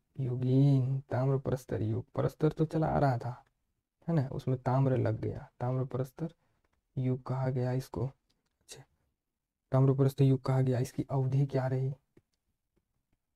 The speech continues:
इस युग की अवधि क्या रही? तो तीन हजार से पन्द्रह सौ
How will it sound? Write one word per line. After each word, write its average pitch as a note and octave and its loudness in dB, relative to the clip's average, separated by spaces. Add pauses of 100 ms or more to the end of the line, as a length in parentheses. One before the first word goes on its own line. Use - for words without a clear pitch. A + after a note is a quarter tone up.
(520)
इस - -8
युग C3+ -2
की - -6
अवधि C3+ -4
क्या C3+ 2
रही? C#3 2 (680)
तो C3+ -6 (160)
तीन C#3 4
हजार B2 0 (500)
से C3 -4 (800)
पन्द्रह B2 0
सौ D3 -4